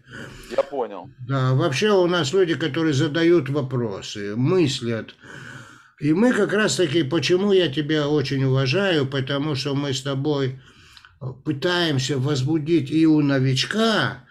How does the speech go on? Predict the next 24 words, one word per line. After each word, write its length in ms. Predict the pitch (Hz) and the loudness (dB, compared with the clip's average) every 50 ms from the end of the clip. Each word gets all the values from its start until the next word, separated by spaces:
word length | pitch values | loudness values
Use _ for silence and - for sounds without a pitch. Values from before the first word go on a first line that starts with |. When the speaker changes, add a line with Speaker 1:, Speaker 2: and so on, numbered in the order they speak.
| _ _ - - - - - - - _ - | _ _ -20 -20 -20 -20 -20 -20 -18 _ -4
Speaker 2:
вот 220 | 123 151 - 131 | -2 -2 0 2
эту 220 | 208 202 202 202 180 | 0 2 2 2 0
способность, 1160 | 135 - - 196 196 160 - - 208 220 214 196 170 151 123 123 123 113 104 110 - - - | 0 0 0 0 0 2 2 2 2 4 4 4 2 2 0 0 -2 -2 -4 -8 -12 -12 -12
э, 340 | 127 120 131 127 127 123 120 - - - - - - | -10 -6 -4 -4 -4 -4 -6 -10 -18 -20 -20 -16 -12
вспомнить, 680 | - - - - 233 247 247 233 226 185 160 147 131 135 | -12 -10 -6 -2 0 2 4 4 4 4 2 2 0 0
что 220 | - - 180 180 | 0 2 2 4
он 140 | 185 196 190 | 4 4 2
с 120 | 160 151 156 | 0 -2 -2
детства 800 | 175 220 240 226 202 147 127 - - - 123 113 98 101 - _ _ _ _ _ _ | 0 2 4 4 2 2 -2 -4 -4 -6 -6 -8 -8 -12 -16 _ _ _ _ _ _
мечтатель, 920 | - 175 202 185 - - - - 220 214 202 170 131 127 120 - - - _ _ _ - - - - - _ _ | -4 -2 0 0 0 -2 -2 0 0 0 0 0 -2 -4 -6 -6 -8 -16 _ _ _ -20 -20 -20 -20 -20 _ _
вспомнить, 580 | - - - - - 233 233 226 208 190 165 135 | -14 -14 -8 -2 2 4 4 4 4 4 2 2
что 260 | 131 - - 180 180 | 0 0 2 2 2
он 120 | 185 180 170 | 2 2 0
с 120 | 151 143 | -2 -4
детства, 760 | 139 160 220 240 233 - - - - 151 151 139 131 117 135 156 | -2 0 2 2 4 2 0 -2 -2 -2 -2 0 -2 -2 -4 -4
у 100 | 165 170 | -4 -2
него 260 | 175 202 208 214 214 | 0 2 2 2 2
дух 340 | 180 151 156 226 233 - 117 | 0 0 0 0 2 2 0
свободы, 880 | - - - 165 196 196 175 185 202 190 170 143 131 127 107 104 107 107 | -2 -4 -2 -2 -2 0 2 4 4 4 4 2 0 -2 -6 -8 -8 -8
вспомнить, 560 | - - - - 220 226 220 214 202 180 - | -10 -8 -2 0 2 2 4 4 2 2 0
что 220 | - - 190 190 | 0 0 2 2
он 100 | 190 180 160 | 2 0 -2
с 60 | 147 | -4
детства 760 | 151 214 226 202 135 - - 156 151 147 131 127 117 110 - | 0 0 0 2 0 -2 -4 -2 -2 0 0 0 -2 -4 -8